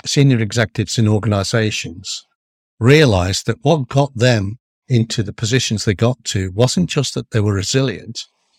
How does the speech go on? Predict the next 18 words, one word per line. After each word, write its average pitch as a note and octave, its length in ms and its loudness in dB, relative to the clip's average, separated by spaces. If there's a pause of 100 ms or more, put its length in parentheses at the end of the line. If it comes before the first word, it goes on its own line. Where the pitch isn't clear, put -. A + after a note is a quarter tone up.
(280)
but B2 140 0
they A2+ 160 2
deliberately A2 680 2
put - 260 -10
their A2 160 0
resilience G2+ 600 -4
into G#2 200 -2
play C#3+ 420 -2 (920)
because G#2+ 600 2 (360)
they A#2 120 4
were A2 140 -2
more B2 380 0
positive. C#3+ 600 -4 (720)
And A2 80 -12
so A#2 360 -2 (520)
she G3 520 2 (500)
found G2+ 360 2
that A2 120 -2